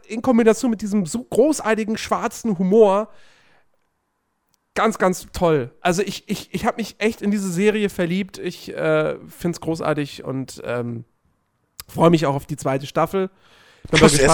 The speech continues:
Speaker 1: gespannt.
Speaker 2: die erste zu Ende
Speaker 1: Ich muss die
Speaker 2: gucken.
Speaker 1: erste erst mal zu Ende gucken, aber ich mein,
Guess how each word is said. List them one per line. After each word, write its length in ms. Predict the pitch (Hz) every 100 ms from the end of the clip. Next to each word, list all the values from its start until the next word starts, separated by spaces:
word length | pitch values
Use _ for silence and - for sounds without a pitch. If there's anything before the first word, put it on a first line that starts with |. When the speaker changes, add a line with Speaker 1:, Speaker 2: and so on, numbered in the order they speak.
| 151
Speaker 1:
gespannt. 40 | 110
Speaker 2:
die 80 | 98
erste 260 | 107 -
zu 160 | - 92
Ende 120 | 208
Speaker 1:
Ich 60 | 208
muss 120 | 311
die 80 | 226
Speaker 2:
gucken. 80 |
Speaker 1:
erste 160 | 233 254
erst 120 | 233
mal 140 | 233 220
zu 100 | 233
Ende 160 | 269
gucken, 200 | 254 220
aber 80 | 160
ich 60 |
mein, 100 | 165